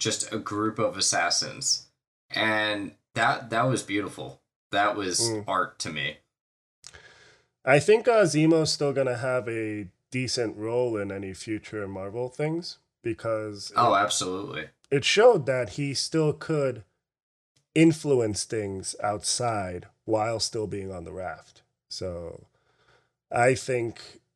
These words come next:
Speaker 2: like, Zemo's, um, a token, not token, um, staple villain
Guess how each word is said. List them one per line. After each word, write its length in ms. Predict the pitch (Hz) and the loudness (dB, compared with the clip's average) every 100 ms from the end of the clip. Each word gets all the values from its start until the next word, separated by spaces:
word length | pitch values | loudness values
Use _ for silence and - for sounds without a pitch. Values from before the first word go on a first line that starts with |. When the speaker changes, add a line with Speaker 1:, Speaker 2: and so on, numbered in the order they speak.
| _ _ _ _ - _ - | _ _ _ _ -20 _ 4
Speaker 2:
like, 200 | 160 147 | 6 6
Zemo's, 580 | 131 214 226 208 175 139 | 4 4 6 6 6 4
um, 500 | 127 113 107 101 - 113 | 4 4 2 -2 -8 -6
a 160 | 110 | -6
token, 600 | 104 - 131 - 113 101 - | -4 0 0 -2 -6 -6 -10
not 220 | 95 95 | -12 -10
token, 440 | - 90 98 92 107 _ | -12 -12 -12 -14 -16 _
um, 480 | - 98 92 87 92 - _ _ _ _ | -10 -10 -10 -12 -16 -20 _ _ _ _
staple 540 | - - 139 139 127 110 | -8 2 2 4 0 0
villain 400 | 113 117 147 | -2 0 0